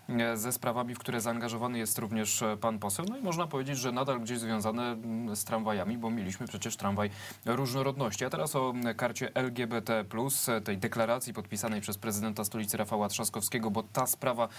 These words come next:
cały czas gdzieś się rozwija, pojawiają się kolejne komentarze, kolejne, m, również interwencje w tej sprawie, ale zobaczmy, co na ten temat powiedział podczas, e, ostatniej konwencji Prawa i Sprawiedliwości prezes, e, Prawa i Sprawiedliwości Jarosław Kaczyński.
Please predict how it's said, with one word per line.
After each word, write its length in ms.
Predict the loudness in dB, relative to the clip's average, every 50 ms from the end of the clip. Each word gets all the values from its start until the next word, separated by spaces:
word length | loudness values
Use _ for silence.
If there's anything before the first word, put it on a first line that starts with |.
| -14 -10 -4 0
cały 260 | 2 2 2 2 2
czas 220 | 0 0 -2 -2
gdzieś 240 | -2 -4 -4 -2 0
się 200 | 0 2 2 2
rozwija, 380 | 0 0 0 0 0 0 0 0
pojawiają 340 | 0 0 2 2 2 0
się 180 | 0 0 -2 -2
kolejne 340 | 0 0 0 0 0 -2 -2
komentarze, 540 | -2 -2 -2 0 0 2 2 2 0 -2 -2
kolejne, 420 | 0 2 2 2 4 2 2 0 0 -4 -12 -12 -14 -10 -4
m, 160 | 0 2 4 4 4 4 4 2 0
również 380 | 0 -2 -2 0 0 0 2
interwencje 800 | 2 2 4 4 2 2 2 0 2 2 0 2 2 2 2 0 0
w 460 | 0 0 2 2 4 2 2 0 0 0
tej 140 | 0 -2
sprawie, 280 | 0 2 0 0 0 0
ale 120 | -4 -2
zobaczmy, 440 | 0 0 0 0 0 0 0 -2 -2
co 200 | -2 -2 -2 -2
na 180 | 0 2 2 2
ten 200 | 2 0 -2 0
temat 340 | 0 0 0 0 -2 -2 0 0 0 0
powiedział 340 | 0 0 0 0 0 0 -2
podczas, 520 | -2 -4 -2 0 2 2 4 4 2 4
e, 240 | 2 2 2 2 2
ostatniej 400 | 2 2 2 2 0 -2 -4 -4
konwencji 400 | -2 -2 0 0 0 0 -2 -2
Prawa 240 | -2 -2 0 0 0
i 40 |
Sprawiedliwości 680 | -2 0 -2 -2 0 0 0 2 2 2 0 0 -2 -4 -4 -6 -10 -12 -12 -12 -8 0
prezes, 560 | 2 2 2 2 0 -4 -2 -2 -2 -2 0
e, 340 | 0 0 2 2 2 2 0 2
Prawa 260 | 2 0 2 2 0
i 40 | -2
Sprawiedliwości 720 | -2 -2 -2 -2 -2 0 -2 0 0 0 0 0 0 2
Jarosław 640 | 2 2 2 2 0 0 2 0 0 0 -2 -8 -8 -4
Kaczyński. 560 | -4 -2 -2 -2 -4 -4 -4 -4 -4 -4 -6